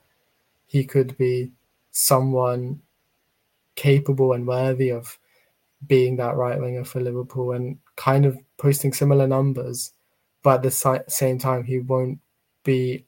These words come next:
as expensive as a Saka, and it will allow Liverpool to invest in, in, in other options and other priorities,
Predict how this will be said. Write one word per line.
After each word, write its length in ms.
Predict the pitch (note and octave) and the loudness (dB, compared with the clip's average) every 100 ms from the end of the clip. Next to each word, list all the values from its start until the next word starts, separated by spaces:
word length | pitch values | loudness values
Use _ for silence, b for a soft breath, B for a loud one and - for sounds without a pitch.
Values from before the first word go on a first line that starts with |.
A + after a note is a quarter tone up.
| _ | _
as 220 | B2+ B2+ | -4 -2
expensive 800 | B2+ B2+ - B2 B2+ C3+ B2+ B2 _ _ _ _ _ _ - | -6 -6 -8 -6 -6 -4 -4 -6 _ _ _ _ _ _ -2
as 560 | B2+ B2+ B2 B2 - - _ _ - | 0 0 -2 -4 -8 -12 _ _ -6
a 60 | |
Saka, 640 | C3+ C3 B2 - B2+ B2 - _ _ _ _ - | -2 0 -2 -4 -6 -6 -8 _ _ _ _ 0
and 360 | C3+ B2+ B2 - | 0 0 -4 -2
it 100 | C3 | 0
will 200 | B2+ B2+ | 2 0
allow 240 | B2+ B2 | 0 -2
Liverpool 500 | B2 B2 B2 - B2+ | -2 -4 -6 -8 -10
to 140 | B2 B2+ | -6 -6
invest 480 | B2 B2 A#2+ - | -4 -6 -6 -6
in, 160 | C3 B2 | -6 -6
in, 520 | C3+ B2 - B2+ B2+ - | -6 -6 -4 -4 -4 -4
in 360 | C3 B2+ B2 - _ | -2 -2 -6 -12 _
other 320 | C3 B2+ C3 B2+ | -6 -2 0 0
options 760 | - - C3 B2+ C3+ C3 - b b b b _ | -2 -6 -6 -6 -8 -10 -14 b b b b _
and 400 | C3 B2 B2 A#2+ - _ | -4 -2 -6 -8 -16 _
other 200 | C3 C3 | -2 -2
priorities, 920 | B2+ C3 B2+ C3 B2+ - B2 A#2+ - | -2 0 0 0 -2 -6 -8 -8 -10